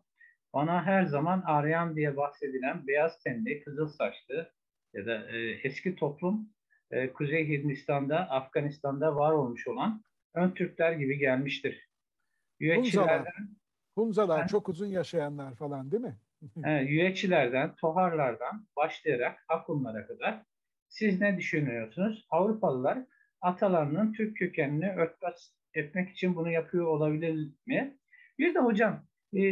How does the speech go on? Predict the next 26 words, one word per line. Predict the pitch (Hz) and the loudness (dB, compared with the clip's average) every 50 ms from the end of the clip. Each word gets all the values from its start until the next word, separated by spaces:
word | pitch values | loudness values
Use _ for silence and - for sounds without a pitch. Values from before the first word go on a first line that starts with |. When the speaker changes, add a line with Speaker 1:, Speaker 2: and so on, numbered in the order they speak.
| 185 180 - - - | 2 0 -2 -4 -2
Speaker 1:
buna | 196 190 208 220 262 285 269 247 - 202 | 0 2 4 6 6 4 4 2 0 0
girmeden, | 190 196 233 269 269 240 202 175 165 165 196 254 262 - - 190 | 2 4 4 4 4 4 4 4 2 2 0 0 -2 -6 -4 -4
e, | 185 180 180 180 175 175 175 - - _ _ _ _ | -2 -2 0 -2 -2 -4 -6 -8 -14 _ _ _ _
aslında | - 190 185 - - 202 202 196 202 202 247 - - _ _ _ _ _ _ _ | -6 -6 -4 -4 -2 0 2 4 4 4 2 -2 -10 _ _ _ _ _ _ _
ben | 151 151 151 156 156 185 185 196 | -14 -12 -10 -6 0 2 2 2
sormak | 190 190 - 202 196 214 214 214 - | 2 4 4 4 4 4 2 2 0
istiyordum | - - - 151 147 180 202 | -6 -2 -2 -2 0 0 0
ama | 202 190 185 | 0 0 0
araya | 160 156 156 160 165 160 | 4 4 6 6 6 6
girmek | 156 156 160 165 170 170 165 | 4 2 0 -2 -2 -6 -6
istemedim. | - - - 196 185 151 135 131 - 311 - - _ _ _ _ _ _ _ - | -8 -6 -2 0 0 0 0 -2 -4 -8 -10 -14 _ _ _ _ _ _ _ -2
Bu | 262 262 | 2 2
bizim, | 247 220 294 294 294 190 208 | 2 2 2 0 -2 0 2
e, | 196 185 185 180 180 180 160 151 | 2 2 4 2 2 0 2 2
Hindistan'da | 214 233 262 320 302 - - 339 311 269 240 220 214 | 4 4 4 4 2 2 2 2 4 4 4 4 4
falan | 196 214 220 214 214 | 2 4 4 2 2
kuşanlar | - - 185 - 208 202 202 196 202 202 190 | 0 -6 -4 -2 0 0 0 0 0 0 0
var. | 160 127 104 98 - _ _ _ _ _ _ _ _ _ _ _ _ _ _ _ _ _ _ _ _ _ _ _ _ _ | 0 -2 -4 -6 -8 _ _ _ _ _ _ _ _ _ _ _ _ _ _ _ _ _ _ _ _ _ _ _ _ _
Kuşan | - - - - 214 196 180 170 | -8 -6 -4 -2 0 0 0 0
İmparatorluğu | 170 160 151 - 170 151 143 131 - 143 139 135 127 120 | -2 -4 -2 0 0 0 0 0 0 -2 -2 0 0 0
var. | 110 101 104 110 123 | 0 -2 -2 -2 -2
Büyük | 143 147 147 147 - - - - _ | -2 -4 -4 -4 -10 -18 -20 -20 _
şeydeki, | - - 175 170 175 220 220 - 247 233 196 190 - - | -6 -2 0 0 2 0 0 0 0 0 0 -2 -6 -10
Speaker 2:
Tabii. | - 156 156 - - - _ - | -10 -10 -10 -10 -14 -14 _ -2
Speaker 1:
Mısır'daki, | 196 196 214 233 226 214 220 214 220 220 233 | -2 2 4 2 4 4 2 2 2 2 0
e, | 220 202 202 - 165 160 156 147 135 131 139 | 0 0 0 2 2 4 4 4 2 -2 -4